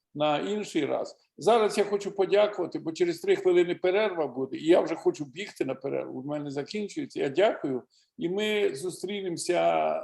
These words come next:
в наступний урок уже з дітьми і будемо питати багато. А в мене є запитання. А боги трипільську цивілізацію теж створили в Україні?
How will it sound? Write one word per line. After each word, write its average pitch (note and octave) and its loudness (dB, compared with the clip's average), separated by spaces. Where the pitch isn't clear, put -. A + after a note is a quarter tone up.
в D3 -8
наступний D#3+ -4
урок D3 -2
уже C#3 -2
з - -14
дітьми D#3+ -2
і D#3 -2
будемо G3 -2
питати E3+ 2
багато. C#3+ 0
А F3 2
в G3 4
мене A#3 -2
є G#3+ 2
запитання. F3 0
А F3+ 4
боги G3 2
трипільську F3 -2
цивілізацію F3 2
теж A#3 -2
створили C#3+ -6
в - -14
Україні? C#3 -6